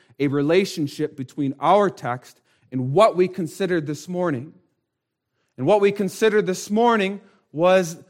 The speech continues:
that promise that you have an abundant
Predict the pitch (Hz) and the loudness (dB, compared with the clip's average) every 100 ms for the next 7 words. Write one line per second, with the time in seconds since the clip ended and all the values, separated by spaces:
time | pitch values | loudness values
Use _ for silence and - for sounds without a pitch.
0 | _ _ _ _ _ - 151 180 180 220 | _ _ _ _ _ -2 2 2 2 2
1 | 226 233 190 - 190 156 165 165 175 180 | 4 4 0 0 0 2 0 2 4 2
2 | 165 160 135 196 233 214 214 | 0 -4 2 4 4 0 -4